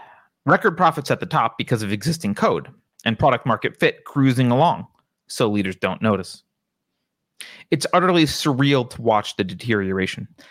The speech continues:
to see how quickly an organization can crumble. And I'm not productive either. I'm constantly bombarded with anti-white,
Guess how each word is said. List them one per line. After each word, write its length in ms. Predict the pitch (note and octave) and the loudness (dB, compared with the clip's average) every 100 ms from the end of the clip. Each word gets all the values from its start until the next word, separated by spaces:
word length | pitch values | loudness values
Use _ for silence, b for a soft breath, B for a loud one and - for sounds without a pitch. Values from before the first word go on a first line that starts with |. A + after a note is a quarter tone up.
| b | b
to 100 | C#3+ | -2
see 180 | C3+ E3+ | 0 2
how 140 | C#3+ | 2
quickly 680 | - - - F#3+ - G#2 G#2+ | -2 -4 -2 -2 0 0 2
an 100 | A#2 | 2
organization 720 | A2 B2 A2+ A2 G#2 G2+ G#2 F#2+ | 2 0 2 0 0 0 -2 -4
can 180 | G2 | -4
crumble. 460 | F2+ G2 F#2 E2 _ _ _ _ _ b b b - | -4 -6 -6 -8 _ _ _ _ _ b b b -2
And 120 | C#3 | 2
I'm 180 | F#3 G#3 | 4 4
not 260 | G#3+ - - | 2 0 -2
productive 400 | F3 F3+ D#3+ D#3 | -2 0 -2 0
either. 360 | F3+ C3+ - _ _ _ _ _ _ _ _ _ B B D3 | 2 0 -4 _ _ _ _ _ _ _ _ _ B B 0
I'm 140 | D#3 | 0
constantly 600 | - E3+ E3 - E3 D3 | 0 0 0 -2 0 0
bombarded 480 | C#3 C3+ C3+ A#2+ A2 | 2 2 4 2 0
with 140 | A2 A#2 | -4 -2
anti-white, 580 | C3 C3+ C3 B2 A#2+ | -2 0 2 2 0